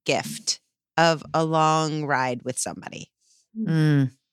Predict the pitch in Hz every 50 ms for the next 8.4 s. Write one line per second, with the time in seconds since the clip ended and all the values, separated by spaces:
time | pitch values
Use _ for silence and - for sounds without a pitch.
0 | _ - 170 226 247 - - 247 269 285 262 220 - - 196 175 175 170 160 156
1 | 156 143 143 139 - - 151 - _ - 156 151 151 147 147 135 - 151 143 -
2 | - - 135 131 127 127 127 - 104 95 76 127 - - - - _ _ _ _
3 | - 175 170 170 - - 175 165 - _ _ _ _ _ _ _ _ _ _ -
4 | - 214 190 185 - 143 165 160 139 - - 151 139 127 131 127 127 127 127 123
5 | 120 120 - - - - _ _ _ - 131 - - - - - - - - -
6 | - - _ _ _ _ _ _ _ _ _ _ _ - - - _ 180 165 139
7 | 143 139 139 147 165 170 160 147 131 123 135 - - 202 214 214 214 190 180 170
8 | - 165 180 220 262 180 117 -